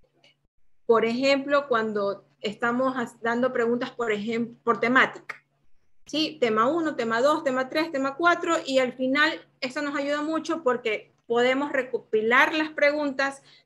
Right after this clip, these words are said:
de las diferentes unidades y tomar, y de ellas sacar el examen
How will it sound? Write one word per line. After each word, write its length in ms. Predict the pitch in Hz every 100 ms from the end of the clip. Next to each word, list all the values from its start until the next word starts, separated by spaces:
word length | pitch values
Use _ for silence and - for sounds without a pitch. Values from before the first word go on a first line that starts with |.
| -
de 100 | 220
las 140 | 220
diferentes 540 | 226 220 220 262 302 311
unidades 640 | 302 294 294 294 311 311 -
y 140 | 220
tomar, 580 | 233 226 233 247 - - _ _ _ - _
y 140 | 247
de 260 | 240 247 320
ellas 260 | 359 330 285
sacar 300 | 220 240 254
el 100 | 247
examen 500 | 240 247 254 262